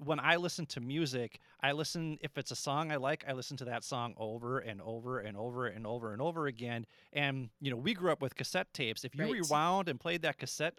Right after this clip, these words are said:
Speaker 1: over and over and over again, you wore it out. And I feel like that was a realization that I was making with the relationships in my life, is that that was wearing people out. You
Speaker 2: Mm-hmm.
Speaker 1: know, it's, it's never a good feeling when somebody says to you,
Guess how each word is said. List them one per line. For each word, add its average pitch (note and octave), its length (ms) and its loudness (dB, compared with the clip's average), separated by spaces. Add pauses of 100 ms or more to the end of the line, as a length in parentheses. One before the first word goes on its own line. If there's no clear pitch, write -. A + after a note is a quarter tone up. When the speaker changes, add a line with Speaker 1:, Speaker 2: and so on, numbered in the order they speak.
Speaker 1:
over E3+ 300 2
and D#3+ 100 0
over E3+ 220 0
and D3+ 100 0
over F3 220 0
again, G#3 380 -2 (420)
you D#3+ 240 2
wore F#3+ 300 6
it C#3+ 180 4
out. C#3 340 6
And C#3 140 0
I C#3 60 2
feel G3+ 320 -2
like E3 340 -2 (760)
that E3+ 180 6
was D#3+ 100 2
a E3 60 0
realization D3+ 840 0
that C3+ 140 2
I B2 180 2 (120)
was A#2+ 200 -2
making C#3 420 -2
with B2 180 -2
the A#2 80 -12
relationships B2 840 -4 (280)
in D3+ 140 2
my B2+ 260 2
life, C3+ 500 0
is A#2+ 140 -6
that B2 260 0 (880)
that G#3 100 2
was C4 120 0
wearing B3+ 280 2
people B3+ 360 -2
out. - 360 0
You E3+ 80 -2
Speaker 2:
Mm-hmm. E3 140 2 (100)
Speaker 1:
know, F#3+ 100 2
it's, F#3 240 0
it's - 180 -2
never C4+ 320 2
a A#3 60 2
good E3+ 280 4
feeling F#3+ 560 0 (140)
when E3 160 2
somebody F3 500 0
says D3+ 480 2
to - 180 -4
you, B2+ 480 0